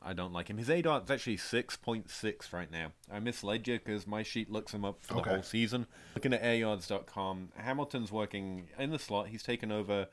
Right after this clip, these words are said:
Speaker 1: or at least last week he did, in a small sample size, and he's caught, like, fifteen targets on the whole year.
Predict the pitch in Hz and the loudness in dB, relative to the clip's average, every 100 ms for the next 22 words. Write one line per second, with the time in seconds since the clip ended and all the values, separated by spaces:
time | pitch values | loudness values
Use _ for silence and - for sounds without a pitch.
0 | - - - - - - - 117 101 110 | -10 -20 -20 -20 -20 -12 0 4 4 4
1 | 117 98 110 127 - 110 101 104 98 98 | 2 2 0 0 0 -4 -2 -2 0 0
2 | 92 - - 113 110 - 123 113 - 107 | -4 -16 -12 -4 -2 -2 0 0 0 0
3 | 110 110 - 90 90 95 104 110 - 139 | 0 -2 0 2 2 2 -2 -2 0 0
4 | 87 92 - 123 - 98 90 98 98 107 | 2 -4 0 0 2 0 0 4 4 4
5 | 92 92 82 98 92 92 107 135 | 2 0 0 2 2 4 4 2